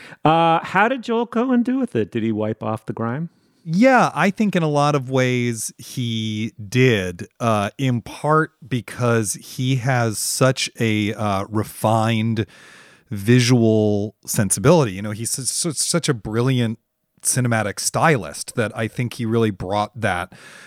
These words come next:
Speaker 2: to bear on the work. So, uh, you know, for folks who haven't seen it or seen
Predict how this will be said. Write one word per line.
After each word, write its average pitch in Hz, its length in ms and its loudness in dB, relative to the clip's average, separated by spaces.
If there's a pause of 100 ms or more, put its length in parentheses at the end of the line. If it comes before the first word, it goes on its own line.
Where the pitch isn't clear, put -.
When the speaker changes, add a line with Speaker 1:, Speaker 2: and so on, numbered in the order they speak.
(140)
Speaker 2:
to 117 120 0
bear 110 640 0
on 101 240 0
the 101 80 -4
work. 113 380 4
So, 120 320 2
uh, 123 140 -6
you 135 140 -2
know, 120 120 2
for - 160 -4
folks 131 240 0
who 127 60 4
haven't 117 240 2
seen 123 260 0
it 110 100 0
or 104 80 -2
seen 101 380 -4